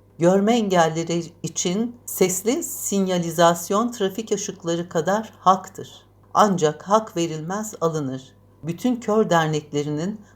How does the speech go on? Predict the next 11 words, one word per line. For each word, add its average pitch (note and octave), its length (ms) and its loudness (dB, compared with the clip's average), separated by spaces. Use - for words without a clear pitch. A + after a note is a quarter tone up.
bu A3+ 80 0
yönde F#3+ 360 4
mücadele E3+ 600 0
etmesi D3 460 -6
gerekmektedir. C3 960 -6
Özellikle E3 680 -2
yereldeki E3 840 -2
derneklere D3+ 760 -2
çok G#3+ 260 -2
iş - 220 -10
düşmektedir. - 880 -12